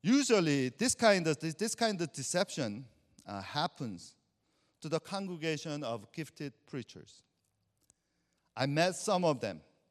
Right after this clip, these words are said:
who think they are smarter, holier than other Christians who haven't heard their pastor's sermons. But I have to tell you, it's not just appreciation of the word. It's the application of the word.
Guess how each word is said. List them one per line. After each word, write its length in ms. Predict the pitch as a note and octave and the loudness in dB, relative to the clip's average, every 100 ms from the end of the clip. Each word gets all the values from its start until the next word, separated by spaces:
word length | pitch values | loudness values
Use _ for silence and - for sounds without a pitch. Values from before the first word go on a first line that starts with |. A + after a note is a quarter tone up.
| _ _ | _ _
who 100 | F#3+ | -6
think 280 | E3 F3+ E3+ | -6 -6 -6
they 200 | E3+ D3 | -6 -2
are 120 | C#3+ | -2
smarter, 600 | C3 - F3 D#3+ D#3 D#3 D3+ | -2 -4 0 0 0 -4 -6
holier 480 | - F3 D#3+ D3+ C#3+ | -6 -4 0 0 -2
than 340 | C#3 C3+ B2+ - _ B2+ | -2 -2 -2 -8 _ -6
other 220 | C#3 D3 | -2 -4
Christians 580 | - E3 - D3+ C#3 C#3+ | -4 -8 -8 -8 -10 -8
who 120 | C#3+ | -6
haven't 240 | C#3 C3 | -6 -8
heard 280 | B2+ C3+ A#2+ | -10 -10 -10
their 140 | A2+ | -10
pastor's 500 | - A#2+ A#2+ - A2 | -10 -10 -10 -12 -16
sermons. 480 | - G#2+ E2+ F2 - _ _ _ _ _ _ _ _ _ _ _ _ _ _ | -14 -16 -16 -20 -20 _ _ _ _ _ _ _ _ _ _ _ _ _ _
But 140 | B2 B2 | -6 -4
I 300 | A#2+ B2+ B2 | -4 -6 -6
have 180 | A#2+ - | -8 -12
to 120 | G#2+ - _ - | -18 -18 _ -8
tell 160 | G3 | -8
you, 160 | D3+ G#2+ - _ _ _ - | -8 -14 -20 _ _ _ -14
it's 200 | B2 - | -14 -10
not 240 | C3+ D#3 | -8 -8
just 200 | D3+ - - | -10 -14 -12
appreciation 800 | - _ F#3+ G3 - F3+ - D#3 | -12 _ -12 -10 -8 -10 -8 -10
of 140 | A2+ | -12
the 100 | G#2+ | -12
word. 440 | G2 B2+ - - - _ _ _ _ _ _ _ _ _ - | -12 -10 -12 -14 -18 _ _ _ _ _ _ _ _ _ -16
It's 120 | A#2+ | -14
the 80 | - E3 | -12 -10
application 680 | F3+ B3+ A3+ - G3+ G3 D#3 | -8 -6 -8 -6 -6 -6 -8
of 60 | |
the 120 | C3+ | -8
word. 480 | A#2 B2+ G3+ E3+ - | -8 -6 -6 -8 -14